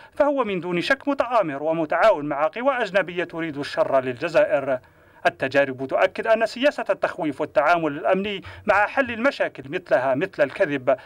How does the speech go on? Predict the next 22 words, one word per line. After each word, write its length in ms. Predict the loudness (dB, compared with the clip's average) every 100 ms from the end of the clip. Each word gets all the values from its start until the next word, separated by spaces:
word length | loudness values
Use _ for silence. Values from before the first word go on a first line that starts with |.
| -10
حبلها 480 | 0 0 0 -4 -2
قصير، 560 | 0 0 0 -6 -4 -6 -10 -8
مجرد 460 | 0 2 2 0 -4
هروب 400 | -8 0 0 0
للأمام 600 | -2 2 2 6 6 6 2 -2 -4
لتبقى 480 | -2 2 2 2 -2
المشاكل 560 | -2 -2 2 0 0 -4
عالقة، 600 | 2 2 0 -6 -6 -6 -14 0
بل 160 | 0 0
وتزداد 640 | -4 -4 -2 2 2 0
تعقيداً 500 | -4 -4 -2 0 0
كلما 400 | -2 0 2 0
تراكمت 580 | 0 2 2 0 -6 -8
في 160 | -12
بلاد 340 | -6 2 2 2
لا 200 | 0 0
يخاطب 560 | 0 -2 -2 -2 -10
فيها 280 | -8 -2 0
الرئيس 380 | 2 0 -2 -2
شعبه 420 | 0 2 0 -2
إلا 200 | -2 0
بالرسائل، 760 | 0 -2 -4 0 0 0 -2